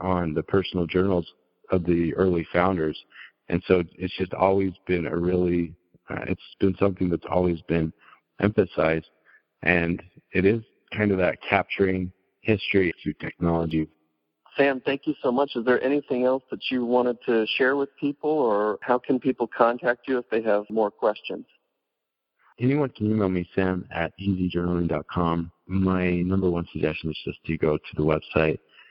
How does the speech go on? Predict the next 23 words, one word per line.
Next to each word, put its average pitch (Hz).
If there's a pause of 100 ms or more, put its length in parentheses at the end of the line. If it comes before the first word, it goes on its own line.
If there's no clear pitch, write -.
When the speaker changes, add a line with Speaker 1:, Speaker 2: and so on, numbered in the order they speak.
(280)
Speaker 1:
and 80
sign 85
up 71
for 71
updates. 69 (340)
And 87
that's 82
where 92
you 85
will 82
learn 80
more 80
about 78
my 80
projects, 78
my 78 (120)
podcast, 78
and 80
everything 78
else 76 (100)
that's -
going 82
on. 82